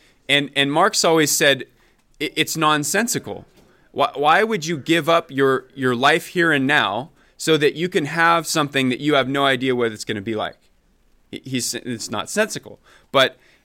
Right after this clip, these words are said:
at that time, when these people are incredibly Catholic and they're thinking, "If I go against the Catholic Church, I might go to hell," they're gonna be willing to vote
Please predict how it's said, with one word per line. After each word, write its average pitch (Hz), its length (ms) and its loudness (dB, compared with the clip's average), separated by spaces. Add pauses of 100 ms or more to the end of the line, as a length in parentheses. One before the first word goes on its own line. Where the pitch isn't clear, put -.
(140)
at 135 160 0
that 143 220 4
time, 214 380 0
when 143 100 0
these 139 160 0
people 165 260 0
are 135 100 4
incredibly 120 440 -2
Catholic 190 600 -2
and 135 100 -2
they're 143 120 0
thinking, 135 460 -4
"If 127 140 -2
I 208 120 2
go 165 160 2
against 135 240 0
the - 80 -10
Catholic 113 320 -4
Church, 165 320 -2
I 170 120 2
might 139 220 -2
go 120 80 -2
to 87 100 -2
hell," 127 480 0 (920)
they're 196 220 4
gonna 208 200 2
be 151 180 0
willing 156 400 2
to 135 160 -2
vote 123 420 2